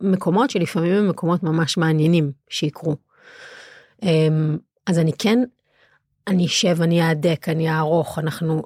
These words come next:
עד השנייה האחרונה נעשה את זה, נסיק גם מסקנות אחר כך, ויחד עם זה יש גם משהו ב-, אני מרגישה שאני לא אוהבת, אמ, הרבה פעמים יוצרים שאחרי שהעבודה עולה,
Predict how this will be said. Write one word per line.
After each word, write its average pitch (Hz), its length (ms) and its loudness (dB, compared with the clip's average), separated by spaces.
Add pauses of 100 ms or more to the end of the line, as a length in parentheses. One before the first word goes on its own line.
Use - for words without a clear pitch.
(120)
עד 190 160 0
השנייה 180 340 2
האחרונה 180 460 0
נעשה 170 440 0
את 151 80 -2
זה, 190 180 2 (920)
נסיק 185 300 0
גם 208 140 2
מסקנות 170 460 0
אחר 160 320 -2
כך, - 500 -4 (420)
ויחד 196 460 2
עם 190 120 2
זה 196 120 0
יש 220 300 -2
גם 202 140 0
משהו 202 360 -2
ב-, 156 320 2 (920)
אני 165 380 2
מרגישה 160 420 -2
שאני - 960 -2
לא 196 180 2
אוהבת, 208 560 0 (120)
אמ, 160 420 0
הרבה 160 140 -4
פעמים 202 280 0
יוצרים 196 600 0 (160)
שאחרי - 880 -4
שהעבודה 170 520 2
עולה, 165 240 2